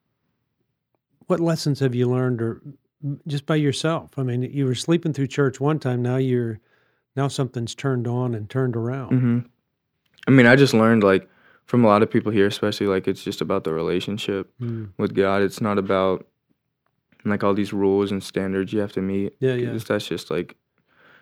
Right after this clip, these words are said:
Speaker 2: how, like, how you are with God and,
Speaker 1: Mm.
Speaker 2: like, how he has entered your life and everything
Speaker 1: Wow.
Speaker 2: like that. And then
Speaker 1: Wow.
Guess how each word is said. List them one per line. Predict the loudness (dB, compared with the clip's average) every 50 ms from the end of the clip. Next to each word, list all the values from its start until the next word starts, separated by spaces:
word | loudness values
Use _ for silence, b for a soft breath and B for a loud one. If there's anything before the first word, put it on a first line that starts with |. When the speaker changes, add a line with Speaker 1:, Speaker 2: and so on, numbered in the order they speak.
| b b
Speaker 2:
how, | -6 -2 0 0 2 2
like, | 2 2 2 0 0 -2 -6 -14 _ _ _ _ _ _
how | -6 -2 0 0
you | 0 0 0 0 0
are | 0 0 -2 -2
with | -2 -4 -4
God | -4 -4 -2 -2 -2 -2 -2 -4
and, | -4 -2 -2 -2 -2 -2 -6 -10 _ _ _ _ _ _ _ _ _
Speaker 1:
Mm. | -10 -8 -6
Speaker 2:
like, | -6 -6 -6 -8 -10 -14 -8 -4
how | -4 -4 -2
he | -2 -4 -2 -2 -2 -4
has | -4 -6 -6 -4 -4
entered | -6 -4 -6 -8 -6 -6
your | -4 -4
life | -4 -4 -4 -4 -4
and | -4 -4
everything | -2 -4 -4 -2 -2 -2
Speaker 1:
Wow. | -2 -2
Speaker 2:
like | -4 -4 -2
that. | 0 0 0 0 0
And | -2 -2 -2 -2
then | -2 -2 -4 -6
Speaker 1:
Wow. | -8